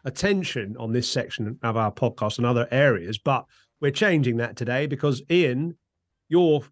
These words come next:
from the Derbyshire region. And so although your podcast, Stumps, Umps and Beer Pumps, is all about club and village cricket, you do sometimes focus on Derbyshire.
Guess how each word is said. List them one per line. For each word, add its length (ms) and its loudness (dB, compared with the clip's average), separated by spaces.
from 240 2
the 80 0
Derbyshire 560 -2
region. 680 -8
And 220 4
so 300 6
although 360 4
your 500 4
podcast, 540 -2
Stumps, 420 -2
Umps 240 -2
and 100 -2
Beer 200 2
Pumps, 380 -6
is 260 -2
all 180 2
about 400 -2
club 280 -4
and 120 -4
village 280 2
cricket, 540 -4
you 100 -2
do 160 8
sometimes 400 6
focus 320 4
on 140 2
Derbyshire. 520 -4